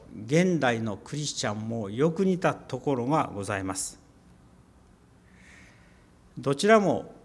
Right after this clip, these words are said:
自分でその生涯を決めるのではありません。周りの人が、と違う道を行かなければならないことも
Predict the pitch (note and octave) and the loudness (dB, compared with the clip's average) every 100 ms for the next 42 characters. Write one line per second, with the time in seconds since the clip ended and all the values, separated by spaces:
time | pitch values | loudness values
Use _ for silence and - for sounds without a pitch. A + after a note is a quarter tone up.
0 | - - - - - - - - B2 D#3 | -20 -20 -20 -20 -20 -20 -20 -12 -6 -4
1 | F#3 G#3 G3 G3 F3+ - - - C#3 A2+ | 0 2 2 4 4 2 -6 -2 -2 -2
2 | - D3 A#2+ G#2+ F#2+ E2+ - C3 D3 B2 | -2 0 0 -2 -4 -6 -4 0 2 0
3 | F#2+ - - - - - - - - G#2+ | -4 -10 -20 -20 -20 -20 -20 -20 -12 -8
4 | G#2+ A2+ C#3 - G#2 A2+ G#2+ - F#2 - | -6 -4 -2 -4 -6 -6 -6 -8 -12 -16
5 | - - - - - - - - - - | -20 -20 -20 -20 -20 -20 -20 -20 -20 -20
6 | - - - - - - - - - - | -20 -20 -20 -20 -20 -20 -20 -20 -20 -20
7 | - - - - - - - - - C3 | -20 -20 -20 -20 -20 -20 -20 -20 -6 2
8 | E3 E3 E3 D#3 D#3+ C#3+ B2 A2+ G#2 - | 6 8 8 6 2 0 2 -2 -4 -8
9 | - - - - _ - _ _ _ - | -18 -20 -20 -20 _ -20 _ _ _ -10
10 | - D3+ - - - F#3+ A3 F3+ C#3 B2 | -2 -2 -2 -4 0 8 8 8 4 2
11 | C3+ A#2 G2+ A2+ - C3+ B2+ A#2+ A2 G2 | 0 0 -2 -6 0 0 2 0 0 0
12 | F#2 G2+ A2 A2+ G#2+ G#2 - - G#2+ C3+ | -4 -4 -2 0 0 -4 -10 -10 -6 -4
13 | C#3 | -4